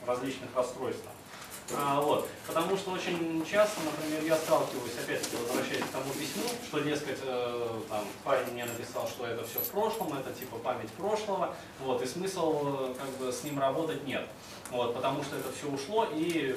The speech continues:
как бы, зачем ворошить прошлое, зачем тревожить? А, дело заключается в том, что, вот, возвращаясь к тому же рисунку, я просто добавлю, как в психике вообще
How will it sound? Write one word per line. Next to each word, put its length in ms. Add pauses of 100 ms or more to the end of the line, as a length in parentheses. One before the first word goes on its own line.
как 180
бы, 160
зачем 420 (320)
ворошить 440
прошлое, 480
зачем 260
тревожить? 380 (560)
А, 480
дело 400 (180)
заключается 540
в 80
том, 240
что, 360
вот, 280 (440)
возвращаясь 460
к 40
тому 260
же 140
рисунку, 480 (440)
я 80
просто 340
добавлю, 600
как 240
в 60
психике 500
вообще 480